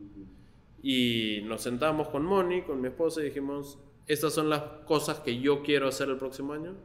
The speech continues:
Ella me comentó las suyas, yo le comenté las mías, y una de las decisiones, por ejemplo, fue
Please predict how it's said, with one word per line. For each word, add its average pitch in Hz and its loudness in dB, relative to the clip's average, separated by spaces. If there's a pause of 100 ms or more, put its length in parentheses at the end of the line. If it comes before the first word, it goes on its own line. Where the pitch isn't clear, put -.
(120)
Ella 123 -2
me 110 -8
comentó 107 -6
las 123 0
suyas, 151 -2
yo 120 -2
le 123 2
comenté 113 -6 (640)
las 110 -4
mías, 147 2
y 131 0
una 147 6
de 147 6
las 135 4
decisiones, 139 0
por 127 -4
ejemplo, 123 0
fue 131 2